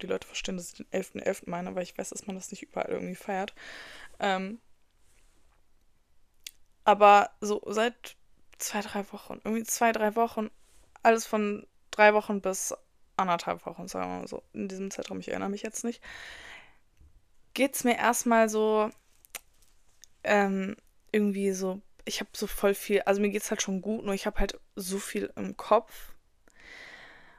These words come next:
Und das ist, das quält mich halt voll, also es quält mich nicht, das hört sich jetzt so negativ an. Ich hab halt gute Dinge im Kopf und ich mach mir über viele Dinge Gedanken und nicht irgendwie alles negativ,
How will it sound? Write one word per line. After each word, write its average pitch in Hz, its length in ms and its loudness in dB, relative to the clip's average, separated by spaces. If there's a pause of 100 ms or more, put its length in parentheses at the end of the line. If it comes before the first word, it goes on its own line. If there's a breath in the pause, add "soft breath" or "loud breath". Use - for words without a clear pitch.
(120)
Und 208 380 2
das 196 260 4
ist, - 380 -6
das 196 160 -2
quält 196 340 6
mich - 180 -4
halt 262 140 8
voll, - 160 4
also 214 260 6
es - 200 -2
quält 247 260 8
mich 202 160 0
nicht, 220 160 -2
das 196 140 0
hört 190 100 0
sich 196 100 -4
jetzt - 100 -8
so 190 60 -6
negativ 196 360 -6
an. - 80 -4
Ich 196 100 -4
hab 214 140 -6
halt 190 240 2
gute 262 280 0
Dinge 247 260 4
im 220 140 2
Kopf 214 280 2
und 196 80 -2
ich 196 80 -4
mach 202 100 -4
mir 208 140 -4
über 196 160 -4
viele 190 260 -8
Dinge 185 240 -4
Gedanken 233 760 0 (600 loud breath)
und 196 400 2
nicht 214 280 0
irgendwie 202 320 0
alles 185 320 2
negativ, 233 920 0